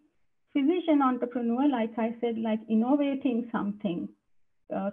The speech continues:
currently appropriate or currently not seen the need of public or the consumer, might be a good initiative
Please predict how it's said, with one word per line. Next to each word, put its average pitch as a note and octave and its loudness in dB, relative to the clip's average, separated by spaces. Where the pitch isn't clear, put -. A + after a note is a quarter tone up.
currently A3+ 0
appropriate C4+ -2
or A#3 -2
currently G#3 -2
not G#3+ -2
seen A#3+ 0
the G#3+ 4
need B3 4
of F#3+ 6
public B3+ -2
or G#3+ 0
the G#3 0
consumer, G#3 0
might A#3 0
be A3+ 2
a A3 4
good G#3 0
initiative G3+ 0